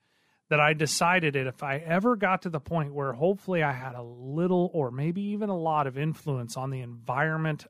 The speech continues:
of the company, of whatever it is I was doing or wherever I was at, I wanted to do my very best to live up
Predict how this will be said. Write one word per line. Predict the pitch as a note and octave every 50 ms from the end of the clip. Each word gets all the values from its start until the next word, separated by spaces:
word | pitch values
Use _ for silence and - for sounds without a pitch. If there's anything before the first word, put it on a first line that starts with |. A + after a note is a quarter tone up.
| _ -
of | D3 C3 B2 B2
the | A#2+ A#2+ - _
company, | - - D#3 D#3 D3+ - G3 F#3+ G3 G#3 A3 G#3 - _ _ _ _ _ _ _ _ _ _ _ -
of | C#3 B2+ B2+
whatever | C3+ C3+ C#3 D#3 D#3+ F3 E3+
it | E3
is | E3 D#3+ D3+ C#3
I | D3 C#3+ C#3+
was | C3+ B2+ A2+
doing | A#2 - C#3+ D3 D#3 D3+ C#3 C3
or | A#2+
wherever | A#2+ C3 C#3+ D3+ D#3 D#3 D#3 D3 D3 C3+ B2+
I | B2+ B2+ B2+
was | B2+ B2+ A#2+
at, | C3 C3+ C#3 C#3 C#3 - _ _ _ _ _ _ _ _ _ _
I | - C#3
wanted | C#3+ C#3+ D#3 F3+ F#3+ F#3 E3 C#3+
to | D3
do | C#3 C3+ D3 C#3 C3+
my | B2+ B2+ B2+ B2
very | B2 A#2+ C3 D3 D3+ E3 E3+ E3
best | D3+ C3 B2+ D3 C#3 C#3+ C3+ - - - -
to | - C3+
live | B2+ C3 C3+ C3+ B2+ C3
up | C3 C3 C#3+ D3 - -